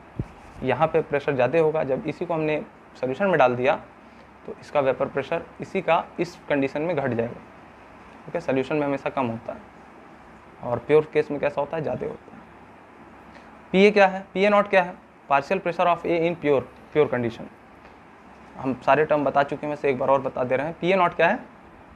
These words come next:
इस condition में, Pure कंडीशन में सिर्फ ए ही ए था, B था ही नहीं। उस कंडीशन में जो,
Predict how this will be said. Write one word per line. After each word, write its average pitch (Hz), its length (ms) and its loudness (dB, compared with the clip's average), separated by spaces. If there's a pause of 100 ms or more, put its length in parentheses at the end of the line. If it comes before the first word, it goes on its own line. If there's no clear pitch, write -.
(140)
इस 196 120 -2
condition 143 360 0
में, 120 240 -4
Pure 180 180 2
कंडीशन 165 300 0
में 160 60 -2
सिर्फ 170 240 -4
ए 180 180 6
ही 175 160 4
ए 135 80 6
था, - 280 -6 (220)
B 175 160 0
था 165 160 2
ही 160 140 2
नहीं। 117 160 -4 (600)
उस 185 100 -6
कंडीशन 165 340 0
में 165 140 0
जो, 156 120 0